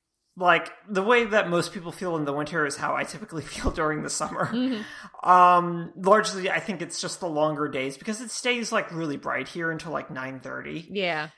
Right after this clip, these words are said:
Speaker 1: And so really, it really fucks up with my, like, sleep cycles, and I get really emotional, as my person can <laughs> attest to this week, is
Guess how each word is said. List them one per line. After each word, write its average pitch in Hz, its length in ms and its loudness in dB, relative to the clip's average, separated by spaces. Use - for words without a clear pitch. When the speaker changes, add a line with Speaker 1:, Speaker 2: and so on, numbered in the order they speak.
Speaker 1:
And 156 300 -2
so 156 260 2
really, 156 480 2
it 175 100 -4
really 165 260 2
fucks - 320 -4
up 147 100 -4
with - 160 -12
my, 143 140 -4
like, 139 320 -8
sleep 151 240 -10
cycles, 147 640 -4
and 135 120 -8
I 143 60 -4
get 139 160 -6
really 135 240 -4
emotional, 135 580 -6
as 131 300 -4
my 135 160 -4
person 151 400 -8
can 151 120 -12
<laughs> - 20 -8
attest - 400 -2
to 151 240 -2
this - 420 -4
week, 165 300 -8
is - 240 -6